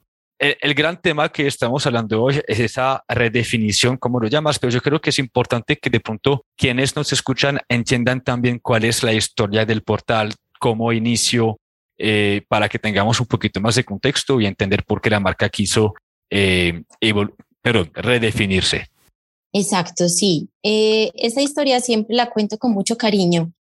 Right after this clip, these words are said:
Speaker 2: porque cuando empecé con el Portal me llamó José Fernando, él es el gerente del Portal y actual dueño del Portal.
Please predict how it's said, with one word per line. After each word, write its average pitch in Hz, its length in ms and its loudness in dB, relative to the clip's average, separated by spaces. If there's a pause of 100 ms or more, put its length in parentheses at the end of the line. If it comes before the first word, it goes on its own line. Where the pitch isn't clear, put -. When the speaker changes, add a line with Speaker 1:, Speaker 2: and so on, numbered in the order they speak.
(420)
Speaker 2:
porque 240 400 0
cuando 247 240 0
empecé 233 600 0
con 285 160 0
el 277 140 0
Portal 226 460 0
me 233 140 2
llamó 202 640 0
José 240 180 0
Fernando, 196 720 0 (680)
él 202 180 2
es 220 100 2
el 240 120 0
gerente 196 380 0
del 233 140 2
Portal 190 500 0
y 214 100 2
actual 190 360 -2
dueño 208 400 2
del 208 120 0
Portal. 170 500 0